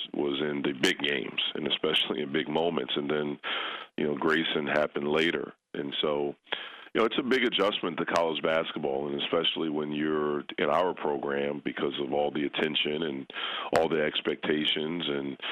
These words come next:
and it's not like we had a lot of guys, older guys in the program to help these guys, um, especially with these habits.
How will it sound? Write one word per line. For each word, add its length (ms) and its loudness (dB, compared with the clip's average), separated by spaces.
and 160 4
it's 180 2
not 300 2
like 320 4
we 180 0
had 220 2
a 60 2
lot 340 4
of 120 -4
guys, 540 2
older 320 0
guys 360 2
in 100 -4
the 80 -4
program 640 0
to 80 2
help 300 0
these 200 -2
guys, 360 0
um, 480 -2
especially 480 2
with 180 -2
these 180 0
habits. 400 2